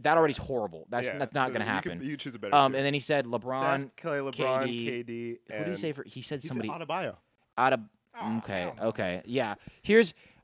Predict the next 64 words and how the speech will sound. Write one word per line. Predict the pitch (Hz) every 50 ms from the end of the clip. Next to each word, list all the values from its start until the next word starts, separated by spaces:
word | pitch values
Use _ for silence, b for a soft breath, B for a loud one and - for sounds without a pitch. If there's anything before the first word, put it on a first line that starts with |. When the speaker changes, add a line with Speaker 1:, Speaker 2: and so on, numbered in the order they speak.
| _ - 143 127 135
Speaker 1:
realistically, | 196 220 226 208 190 175 - - 151 127 - - 98 85 76 67 - _ -
if, | 135 131 135 - -
if | 147 139 135 - _ -
you | 139 160
were | 175 185
Speaker 3:
How | 175 196
Speaker 1:
to | 233
Speaker 3:
do | 226
Speaker 1:
be |
Speaker 3:
you | 226 226
not | 220 196 -
put | 196 175 - _ _ _ -
Tatum | 151 160 131 123 107 104 101
in | 95
there, | 98 101 98
bro? | 98 101 101 113 123 - _ _ _ _ _
Speaker 1:
Yeah, | - 120 123 131 135 143 151 117 117
Speaker 2:
Yeah, | 117
you | 127 135 131 139
ha-, |
I | 123
Speaker 1:
yeah, | 120
Speaker 2:
think | 120 123 131 139 139 127 120 104
you | 131 147
Speaker 1:
I | 156
Speaker 2:
have | 165
Speaker 1:
think | - 196 185 170
Speaker 2:
to. | 151
Speaker 1:
realistically | 160 156 156 156 - - - 151 143
your | 135 120
starting | - 139 127 123
five | 117 - 127 110 113 120 123 -
for | - - 127 120
the | 123 120
U | 110 113 120 120
S | 107 98 92 95 - - - _ _ _ _ -
would | 113 110
be | 101 110 101
Steph. | - - - - 123 139 127 - 101 98 101 _ _ _ _ -
I | 110 135
think | 160 165 143
you | 139 139 127
would | 120
ha-, | 123 113 113 - - 110
you | 117 120
would | 120 120
have | 120 117 110 101
three | - - - 104 107 117 123 110
forwards. | - - 110 107 104 90 71 64 69 - 101
You | 107
would | 104 107
have | 107 98 92 -
Tatum, | - - 127 117 117 127 127 127 123 - 117
LeBron, | 113 104 92 110 113 110 110 110 110
Speaker 2:
Yeah. | 120 110
Speaker 1:
K | 107 110 110 107
D, | 113 107 101 95 90 92 - -
Speaker 2:
Mm-hmm. | 117 117 104 98 _ _ -
Speaker 1:
and | 113 117 113
then | 110 117 113 110 110
your | 107 104 92
five | - - - 117 110 107 107 110 101 101
would | 104 95 90
be | 101 98 98 98 98 95 95 95